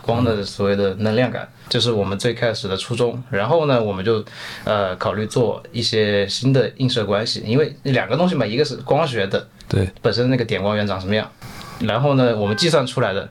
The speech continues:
Speaker 1: 弥散源，
Speaker 2: 嗯。
Speaker 1: 啊，弥散的效果，它们的层次和光影关系什么样，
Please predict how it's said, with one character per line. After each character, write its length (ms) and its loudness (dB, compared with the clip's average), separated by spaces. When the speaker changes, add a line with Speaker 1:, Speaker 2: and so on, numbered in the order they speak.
Speaker 1:
弥 120 4
散 200 4
源， 260 2
Speaker 2:
嗯。 220 2
Speaker 1:
啊， 80 0
弥 120 2
散 120 4
的 40 4
效 220 2
果， 180 -2
它 160 0
们 120 2
的 80 2
层 240 0
次 220 0
和 180 0
光 160 0
影 60 0
关 140 0
系 80 0
什 100 -4
么 80 -2
样， 180 -2